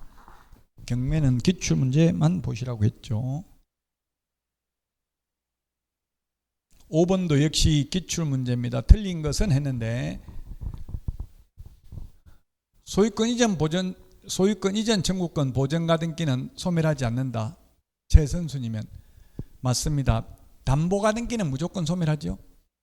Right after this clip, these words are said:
보전 가등기는 선순이면 인수됩니다.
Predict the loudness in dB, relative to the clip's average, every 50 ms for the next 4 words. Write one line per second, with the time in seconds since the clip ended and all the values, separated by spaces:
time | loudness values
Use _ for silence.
0 | _ _ _ _ _ _ _ _ _ 0 2 2 2 2 0 2 2 0 0 0
1 | -2 0 0 0 0 0 0 -2 -2 -2 -2 -2 -2 0 0 0 -2 -2 -6 -12
2 | _ -20 _ _ -6 -2 -2 0 0 -2 -2 -2 -2 -2 -2 -6 -6 -6 -8 -8
3 | -10